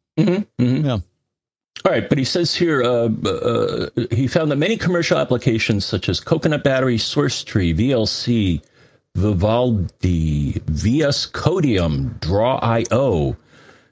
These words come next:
Speaker 1: can be installed via Homebrew. I like this option because then I can update them all using Homebrew's update function and not get bugged to update every time I reboot or launch something.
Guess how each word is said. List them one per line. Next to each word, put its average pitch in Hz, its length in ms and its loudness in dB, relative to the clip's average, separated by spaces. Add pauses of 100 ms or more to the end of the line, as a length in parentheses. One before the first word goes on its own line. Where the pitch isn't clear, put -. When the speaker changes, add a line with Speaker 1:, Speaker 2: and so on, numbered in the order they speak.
(180)
Speaker 1:
can 110 140 2
be 104 120 2
installed 101 640 0
via 82 220 2
Homebrew. 165 520 0 (260)
I 98 60 0
like 90 200 0
this - 180 0
option 85 320 0
because 80 560 0
then 82 360 0
I 82 60 2
can 85 160 0
update 78 380 0
them 78 260 2
all 73 200 2
using 71 280 -2
Homebrew's 98 480 2
update 78 320 0
function 76 380 0
and 78 60 2
not 76 160 0
get 76 200 -2
bugged 73 240 0
to - 120 0
update 71 340 -2
every - 200 0
time - 220 0
I 135 40 2
reboot - 420 0
or - 100 0
launch 90 320 2
something. - 460 -2